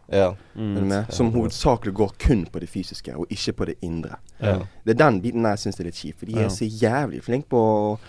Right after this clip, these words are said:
Speaker 3: eh, fikse de fysiske uperf-, eh, uperfekte sidene
Speaker 1: Ja.
Speaker 3: av seg selv.
Speaker 2: Mm.
Speaker 3: Og det er helt greit. Det har jeg faktisk null imot.
Speaker 2: Ja.
Speaker 3: Hvis du, hvis du føler, hvis, hvis din hverdag,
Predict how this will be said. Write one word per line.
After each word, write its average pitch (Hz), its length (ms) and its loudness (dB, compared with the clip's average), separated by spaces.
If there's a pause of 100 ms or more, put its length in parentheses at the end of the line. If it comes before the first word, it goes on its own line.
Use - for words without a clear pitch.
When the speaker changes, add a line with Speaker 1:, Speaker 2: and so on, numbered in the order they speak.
(360)
Speaker 3:
eh, 95 440 -2 (240)
fikse - 440 -2
de 104 300 -2
fysiske - 560 -6
uperf-, 101 560 -6
eh, 85 220 -6
uperfekte 95 960 -8
sidene 123 220 0
Speaker 1:
Ja. 104 40 2
Speaker 3:
av 98 60 0
seg 87 160 -8
selv. 69 220 -6 (140)
Speaker 2:
Mm. 98 300 -6 (400)
Speaker 3:
Og 117 100 0
det 208 100 8
er 170 40 6
helt 202 220 2
greit. 117 320 0 (120)
Det 226 100 6
har 196 100 8
jeg 233 60 4
faktisk 226 200 2
null 202 280 6
imot. 120 440 0 (180)
Speaker 2:
Ja. 98 200 -2 (120)
Speaker 3:
Hvis 139 180 0
du, 214 220 0
hvis 139 160 -4
du 208 160 -2
føler, 135 380 4
hvis, 127 240 -4
hvis 131 140 -2
din 160 220 6
hverdag, 113 600 4